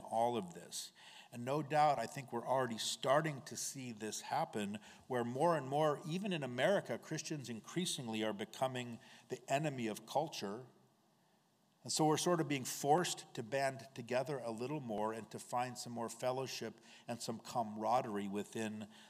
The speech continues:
the church family. And now watch Jesus conclude. He says, "Not only do you get all of that in this life, and in the age to come, you get everlasting life."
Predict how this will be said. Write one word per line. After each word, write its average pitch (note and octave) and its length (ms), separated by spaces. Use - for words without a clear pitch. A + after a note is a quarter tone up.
the G#2+ 100
church - 600
family. E2+ 480
And F#2 100
now A2+ 140
watch A#2 380
Jesus D#3+ 320
conclude. A2 680
He D#3+ 140
says, D3 280
"Not F3 380
only E3 380
do A#2 80
you D3+ 180
get C#3+ 360
all D#3 300
of E3+ 160
that D#3 380
in F3+ 360
this D#3+ 360
life, A2+ 600
and G#3+ 460
in F#3 140
the D#3+ 200
age D3 320
to D3 100
come, A#2+ 520
you B2+ 100
get B2+ 300
everlasting B2+ 800
life." F#2 540